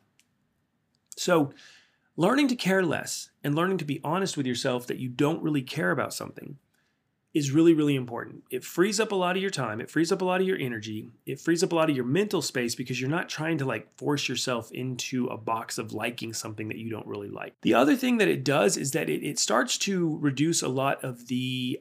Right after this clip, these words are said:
suffering that we have. I know that a lot of the anxiety that I have,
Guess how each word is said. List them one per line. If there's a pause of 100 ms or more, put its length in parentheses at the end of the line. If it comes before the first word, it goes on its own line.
suffering
that
we
have. (680)
I
know
that
a
lot
of
the
anxiety
that
I
have,